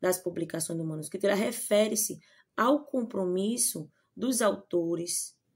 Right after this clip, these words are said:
editores e as instituições com a ética, assim como a mora-, a moral e o impacto positivo que suas obras podem ter na sociedade.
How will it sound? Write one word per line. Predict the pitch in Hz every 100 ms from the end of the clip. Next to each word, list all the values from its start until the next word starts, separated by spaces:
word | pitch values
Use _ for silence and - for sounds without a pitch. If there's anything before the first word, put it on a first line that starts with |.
| _ _ -
editores | 269 285 220 214 - 180 165 165 180 - - _ _
e | 240
as | 233 233 233
instituições | 302 330 - - 254 226 - 190 170 165 160 - - _ _
com | 202
a | 196 180
ética, | 170 165 160 226 277 349 _ _ _ _ _ _ _
assim | 208 - 196
como | 190 196 196
a | 226
mora-, | 247 220 190 -
a | 202
moral | 214 196 170 165 175 220 - _ _ -
e | 254
o |
impacto | 294 294 - 233 226 262 - 294
positivo | 277 262 240 214 214 185 165 170 165 214 - _
que | 226 226
suas | - 302 311 269 220
obras | 196 190 208 214
podem | - 226 214 233
ter | 254 196 185 190 -
na | 202 208
sociedade. | 202 202 - 196 226 190 151